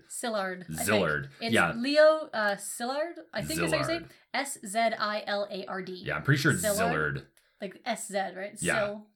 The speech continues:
Speaker 2: Szilard. I don't know.
Speaker 1: Sil-
Speaker 2: I can't remember if he was Italian or not. Um,
Speaker 1: No.
Speaker 2: 'cause Fermi was. Uh, but so
Speaker 1: He's not. He was Hungarian? No.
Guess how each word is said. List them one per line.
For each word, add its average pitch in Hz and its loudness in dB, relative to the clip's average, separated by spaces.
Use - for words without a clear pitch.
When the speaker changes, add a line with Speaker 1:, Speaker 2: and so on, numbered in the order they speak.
Speaker 2:
Szilard. 92 4
I 95 -2
don't 80 -2
know. - -8
Speaker 1:
Sil- 196 -8
Speaker 2:
I - 2
can't 190 4
remember 185 4
if 139 0
he 127 2
was 110 2
Italian 87 -2
or 71 -6
not. 65 -8
Um, 90 2
Speaker 1:
No. - -4
Speaker 2:
'cause 107 -2
Fermi 113 4
was. - -12
Uh, 95 2
but 107 -2
so 127 4
Speaker 1:
He's - -2
not. - -16
He 214 -14
was 196 -14
Hungarian? 196 -18
No. 185 -14